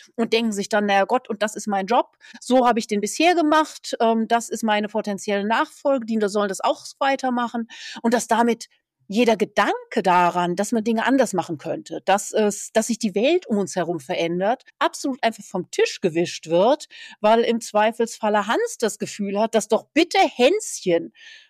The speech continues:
ähm, sein Erbe schützt und sich keine Gedanken darüber macht, wie vielleicht was besser gehen würde. Und deshalb glaube ich, Erfahrung ist ganz, ganz viel wert.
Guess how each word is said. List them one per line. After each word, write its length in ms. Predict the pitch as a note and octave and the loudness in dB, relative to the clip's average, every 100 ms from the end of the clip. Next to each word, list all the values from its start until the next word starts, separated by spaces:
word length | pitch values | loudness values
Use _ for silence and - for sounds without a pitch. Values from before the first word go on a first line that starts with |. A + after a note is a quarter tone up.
| - | -2
ähm, 360 | G#3 G#3+ G#3 G#3 | 0 2 -2 -6
sein 240 | - A3 A3 | 0 2 2
Erbe 360 | G#3+ C4 D#4+ | 2 2 2
schützt 580 | E4 - E4 - - - | -2 -2 -2 -4 -14 0
und 500 | A#3 A#3 A#3 - - - | 2 2 0 -10 -20 -18
sich 300 | - G#3 A3 | -12 -8 -8
keine 340 | - - F4 G4+ | -6 -2 -2 -2
Gedanken 360 | C4+ C#4 C4 | -2 -2 0
darüber 300 | B3 A#3 A3+ | 0 0 0
macht, 320 | A3 G#3+ G#3+ _ - - | 0 -4 -6 _ -20 -6
wie 120 | G#3+ | -4
vielleicht 260 | G#3+ G3+ F#3+ | 0 -2 -2
was 120 | F3 | -6
besser 320 | G3+ G3+ D3+ | -6 -6 -8
gehen 260 | D3+ E3+ D#3 | -8 -14 -14
würde. 320 | D#3 - E3 | -18 -14 -12
Und 140 | F3+ | -4
deshalb 240 | A#3 A#3+ A#3 | -2 0 0
glaube 260 | A3 G#3+ | 0 0
ich, 140 | A3 - - - _ - | -2 -10 -20 -20 _ -4
Erfahrung 440 | A3+ A3 A#3 A#3 | -2 -2 -2 -2
ist 140 | A3+ - | -4 -2
ganz, 200 | G#3+ - | -4 -4
ganz 180 | G3 | -8
viel 160 | - F#3 | -6 -4
wert. 400 | F#3 C4 - | -2 -4 -6